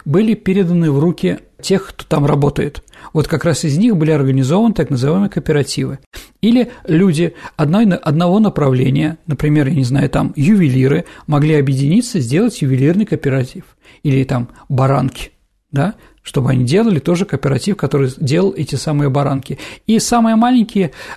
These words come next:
а, предприятия были приватизированы и отданы в частную собственность. Вот. И кооперативы, ну,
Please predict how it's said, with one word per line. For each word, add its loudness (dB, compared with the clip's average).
а, 2
предприятия 0
были 2
приватизированы 2
и 0
отданы -2
в -20
частную -4
собственность. -12
Вот. 2
И 0
кооперативы, 2
ну, 2